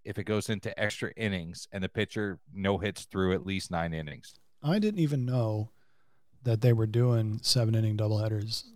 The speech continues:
Speaker 2: Like, I thought that they were back to the full, full nine. I did not know that they were even doing the seven innings. I knew they kept the, the second in, the second base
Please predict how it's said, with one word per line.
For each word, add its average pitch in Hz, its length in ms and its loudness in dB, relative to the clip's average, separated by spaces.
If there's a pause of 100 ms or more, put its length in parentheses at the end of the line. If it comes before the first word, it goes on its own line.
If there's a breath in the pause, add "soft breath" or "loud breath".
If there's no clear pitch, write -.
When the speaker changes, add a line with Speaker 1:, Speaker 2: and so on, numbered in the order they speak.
(120)
Speaker 2:
Like, 120 120 -12
I 120 80 4
thought 127 340 6 (1300)
that 120 140 2
they 117 100 6
were 110 160 4
back 123 300 2
to - 120 -2
the 113 80 4
full, 117 520 2
full 123 240 4
nine. 113 400 2
I 117 40 0
did 127 140 4
not 120 200 2
know 117 140 2
that 113 160 2
they 113 100 2
were 113 120 4
even 110 200 2
doing 113 240 2
the 110 60 2
seven 110 280 0
innings. 107 340 -4 (640)
I 139 80 8
knew 156 140 12
they 156 140 10
kept 147 280 4
the, 135 200 4
the 131 140 2
second 139 340 4
in, 131 240 2
the 135 120 0
second 139 300 4
base 127 220 6